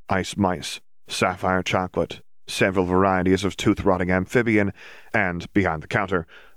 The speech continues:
bottles of chocolate scotch. It felt a little uncomfortable just to be here,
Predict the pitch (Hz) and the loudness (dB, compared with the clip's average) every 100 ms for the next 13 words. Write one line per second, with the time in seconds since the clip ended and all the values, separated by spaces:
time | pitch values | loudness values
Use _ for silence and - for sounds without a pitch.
0 | - - 101 90 90 92 - 87 - - | -6 0 2 2 0 -2 0 -2 -4 -6
1 | - 104 92 71 - - - - - - | -2 0 0 -6 -12 -14 -20 -20 -20 -20
2 | - - 123 113 127 107 101 98 87 85 | -20 -2 0 2 2 2 4 4 4 2
3 | - 107 92 87 85 85 87 87 110 104 | -2 -2 -2 -2 0 0 0 0 0 -2
4 | 80 87 | -4 -6